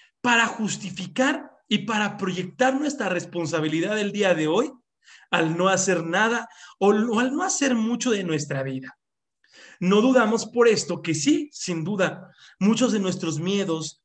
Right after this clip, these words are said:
temores, se desencadenan de haber tenido padres violentos, de haber tenido padres, eh, desobligados, de haber tenido padres ausentes.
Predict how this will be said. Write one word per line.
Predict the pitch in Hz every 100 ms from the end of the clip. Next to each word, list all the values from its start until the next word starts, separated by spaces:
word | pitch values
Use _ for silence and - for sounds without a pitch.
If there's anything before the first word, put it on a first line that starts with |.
| _ -
temores, | 180 170 196 175 156 - - _ _ _ _ _ _ _
se | - 226 202
desencadenan | 190 202 185 190 202 247 190 165 180 - _ - -
de | 185
haber | 214 233 247
tenido | 247 226 226 214 196
padres | 202 214 196 139
violentos, | 147 147 170 160 143 131 - - _ - - -
de | 160
haber | 196 226 233 - -
tenido | 196 190 214 202
padres, | 202 202 214 165 139 139 _
eh, | 156 160 160 151 147 147 147 -
desobligados, | 151 151 147 143 175 180 175 160
de |
haber | 175 202
tenido | 214 220 226 220
padres | 196 208 202
ausentes. | 190 180 - 208 208 196 - - -